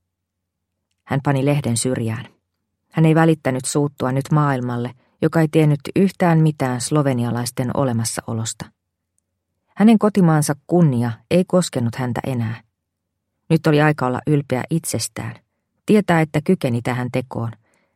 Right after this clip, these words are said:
että rohkeni viimeinkin. Hän jätti parhaillaan tämän elämän. Miten hienoa! Ja hän teki sen tavalla, josta oli aina uneksinut,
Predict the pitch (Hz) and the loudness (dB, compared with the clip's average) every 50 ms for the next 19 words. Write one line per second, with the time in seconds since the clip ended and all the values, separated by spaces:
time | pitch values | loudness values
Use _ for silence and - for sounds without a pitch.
0 | _ - - 170 - 180 190 208 214 - - 190 180 170 165 170 202 180 147 123 | _ -2 -2 0 0 2 2 2 2 0 2 4 4 6 6 6 6 4 4 2
1 | 117 117 117 113 - 117 110 - _ _ _ _ _ _ _ _ _ _ _ _ | 0 -4 -4 -6 -8 -10 -12 -12 _ _ _ _ _ _ _ _ _ _ _ _
2 | _ _ _ _ _ _ _ - 190 190 180 170 202 220 - _ - - 143 - | _ _ _ _ _ _ _ 2 4 6 6 6 4 2 2 _ -4 -4 -2 0
3 | 151 147 143 139 135 127 120 120 120 123 123 123 127 143 131 127 123 120 117 - | 2 0 0 0 0 -2 0 0 0 -2 -2 -2 -2 -2 -2 -2 -2 -4 -4 -4
4 | 139 131 120 117 117 120 117 - _ _ _ _ _ _ _ _ _ _ - 185 | -4 -4 -2 -4 -6 -8 -8 -12 _ _ _ _ _ _ _ _ _ _ -4 -2
5 | - 196 185 180 185 175 226 220 185 139 120 117 113 113 - - _ _ _ _ | 2 4 6 6 6 6 6 6 4 4 2 0 -4 -4 -8 -10 _ _ _ _
6 | _ _ _ _ _ _ _ _ _ _ _ _ _ - 147 156 156 151 160 160 | _ _ _ _ _ _ _ _ _ _ _ _ _ 0 2 2 2 2 0 0
7 | - 156 - 135 135 123 - 160 160 151 135 120 117 120 123 120 - - 131 127 | 0 -2 -2 -2 -2 -2 0 0 0 0 0 -2 -2 -4 -4 -4 -4 -4 -4 -4
8 | 127 123 - - 143 160 160 156 156 - - 151 143 131 123 123 - - - 113 | -4 -4 -4 -2 0 2 4 4 2 0 -2 -2 -4 -4 -4 -6 -8 -6 -6 -6
9 | 117 117 - | -6 -6 -10